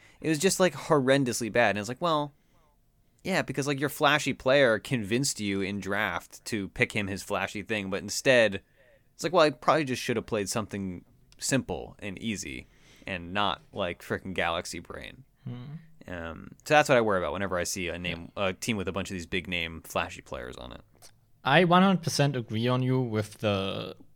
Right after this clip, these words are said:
Speaker 2: thing that a, this, like, one of E G's historic problems, like, just drafting really famous players.
Speaker 1: Yeah.
Speaker 2: And, uh, and I mean, I think honestly there's a strategy behind it. Um,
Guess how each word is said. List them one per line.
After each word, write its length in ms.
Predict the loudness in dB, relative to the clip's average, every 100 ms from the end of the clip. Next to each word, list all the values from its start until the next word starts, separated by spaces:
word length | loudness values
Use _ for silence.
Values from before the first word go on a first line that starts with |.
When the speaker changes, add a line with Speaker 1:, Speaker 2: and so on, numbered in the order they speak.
| -4
Speaker 2:
thing 240 | 0 2
that 300 | 4 4 2 0
a, 220 | 0 0 2
this, 240 | 2 4
like, 180 | 2 2
one 120 | 0
of 220 | 0 -4 -4
E 100 | -2
G's 260 | 0 -2
historic 420 | -2 0 2 2 0
problems, 480 | 0 2 0 -2
like, 160 | -4 -4
just 280 | -4 -4 -2
drafting 600 | 0 0 -2 -2 -2 -2
really 160 | -2 -4
famous 440 | -4 -2 -2 -4
players. 540 | -6 -4 0 0 0 -6
Speaker 1:
Yeah. 240 | -4 -4 -4
Speaker 2:
And, 180 | -8 -14 -12
uh, 320 | -10 -10 -12 -16 -20 -4 6
and 100 | 8
I 40 |
mean, 200 | 8 6 -2 -20 2 8
I 80 | 8
think 220 | 8 6
honestly 480 | 6 6 4 4 2
there's 560 | 6 8 8 8 2 0
a 240 | 2 4
strategy 540 | 0 2 2 4 0
behind 420 | 2 4 4 4 4
it. 240 | 4 2 -12 -8
Um, 640 | -2 -2 -2 -2 -6 -8